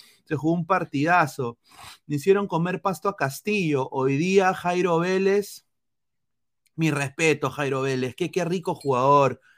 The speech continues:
rico jugador. Y a ver, Xavier Andy, "Hoy me queda más que claro que le están haciendo una camita. Ignacio, el único que mata por Núñez", correcto.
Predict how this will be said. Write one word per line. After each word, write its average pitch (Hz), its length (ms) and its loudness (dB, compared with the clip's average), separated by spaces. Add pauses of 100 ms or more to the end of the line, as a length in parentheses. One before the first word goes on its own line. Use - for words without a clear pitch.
(220)
rico 190 440 -2
jugador. 131 640 -2 (340)
Y 165 220 -4
a 160 60 0
ver, 165 260 -2
Xavier 180 420 -4
Andy, 170 280 0
"Hoy 190 140 -4
me 190 140 -4
queda 190 200 -2
más 185 200 -4
que 170 140 -8
claro 196 340 -2
que 151 80 -4
le 143 60 0
están 180 220 -6
haciendo 180 300 -6
una 190 240 -4
camita. 151 560 -4
Ignacio, 165 440 -6
el 165 100 -2
único 185 320 -6
que - 120 -6
mata 156 280 -4
por 143 220 -2
Núñez", 147 460 -4
correcto. 143 720 -4